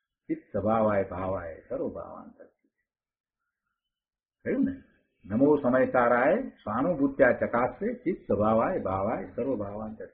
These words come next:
અનુભવ ગોચર છે તો પહેલેથી જ વાત શરૂ જ કરી છે. સમય સારની શરૂઆત કરતા પહેલા જ અમૃતચંદ્રાચાર્ય ભગવાને એ વાત તો કરી દીધી છે. એટલે અનુભવ,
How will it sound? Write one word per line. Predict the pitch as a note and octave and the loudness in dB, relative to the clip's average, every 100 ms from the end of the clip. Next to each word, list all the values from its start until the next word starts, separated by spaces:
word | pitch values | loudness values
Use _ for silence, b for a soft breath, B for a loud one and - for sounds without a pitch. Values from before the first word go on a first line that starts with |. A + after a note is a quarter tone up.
| _ - - _ _ _ - | _ -20 -20 _ _ _ -6
અનુભવ | B2 G#3 G3+ G#3+ | 6 8 12 10
ગોચર | F#3 G3 A3+ A3 | 10 6 6 4
છે | G#3+ F#3 | 4 0
તો | G#3 | 2
પહેલેથી | F#3 F3 G3+ A3 G#3+ | 8 8 10 6 6
જ | |
વાત | F3+ F3 - | 6 4 2
શરૂ | F3+ A3+ | 2 2
જ | A3 | 2
કરી | E3 C#3+ | 2 2
છે. | C3+ A#2 | 0 -2
સમય | B2+ F3+ | 0 0
સારની | D3+ C#3+ D3+ - _ _ D#3+ - | 0 -2 -2 -6 _ _ -8 0
શરૂઆત | B2 D3 F3 - | 6 8 8 6
કરતા | C#3 - D#3 | 2 6 6
પહેલા | - A#2+ F#3+ | 6 6 6
જ | A3 - | 4 2
અમૃતચંદ્રાચાર્ય | C3+ D#3 F3+ D#3+ E3 E3+ E3+ D#3+ | 0 0 0 0 4 6 8 8
ભગવાને | - C3+ D#3+ E3 | 8 6 4 4
એ | D3 F#3+ | 4 6
વાત | D#3+ D3+ - | 8 6 2
તો | |
કરી | D3+ E3 G#3 | 2 2 2
દીધી | A#2 G2 - - | -2 -6 -8 -14
છે. | - | -18
એટલે | - _ _ _ _ _ _ _ B2+ C3+ | -20 _ _ _ _ _ _ _ -8 0
અનુભવ, | C3 F3+ F#3 | 6 8 12